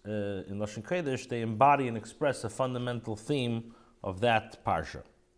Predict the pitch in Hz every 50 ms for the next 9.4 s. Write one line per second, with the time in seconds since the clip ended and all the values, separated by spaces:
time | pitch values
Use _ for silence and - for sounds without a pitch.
0 | _ _ _ _ _ _ _ _ _ _ _ _ _ _ _ _ _ _ _ _
1 | _ _ _ _ _ - - _ _ _ _ - - - 90 104 113 113 107 101
2 | - 139 139 117 110 110 107 98 101 127 147 156 147 - 113 110 110 - - -
3 | - - - - - - - - 95 95 101 123 135 123 127 104 101 - 120 113
4 | - - 127 156 151 123 123 - - 107 101 - 123 123 110 123 110 - - 101
5 | 87 95 104 92 67 58 - - - - - _ _ _ _ _ _ _ - -
6 | 98 92 104 127 139 139 139 - 117 107 104 98 98 87 65 73 69 - - -
7 | - - 175 170 143 127 - - - - - - - _ _ _ _ _ _ _
8 | _ _ _ - 147 151 135 120 117 117 117 113 104 - 113 117 117 123 - -
9 | 127 110 123 143 160 151 -